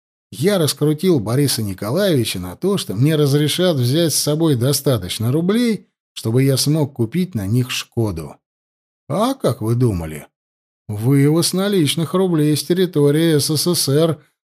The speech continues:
также очень чётко регламентировался. И даже если ты их честно заработал за несанкционированную попытку пересечь границу с крупной суммой национальной валюты,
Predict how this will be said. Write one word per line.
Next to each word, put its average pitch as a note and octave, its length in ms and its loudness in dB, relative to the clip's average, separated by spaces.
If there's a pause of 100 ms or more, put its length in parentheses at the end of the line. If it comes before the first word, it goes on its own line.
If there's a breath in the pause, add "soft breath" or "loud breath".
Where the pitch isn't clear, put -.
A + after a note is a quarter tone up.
(100)
также D#3 460 0
очень E3+ 420 2
чётко A#2+ 500 0
регламентировался. F#3 1300 0 (1000)
И A2 120 0
даже D#3 400 2
если E3 420 0
ты D3 300 0
их A#2+ 80 -4
честно D3 440 -2
заработал A#2 920 -2
за A#2 280 0
несанкционированную D#3 1160 2
попытку B2+ 560 -2
пересечь A2 580 -2
границу B2+ 640 0
с - 80 -8
крупной D#3 460 0
суммой E3 440 2
национальной C#3 720 0
валюты, B2+ 680 0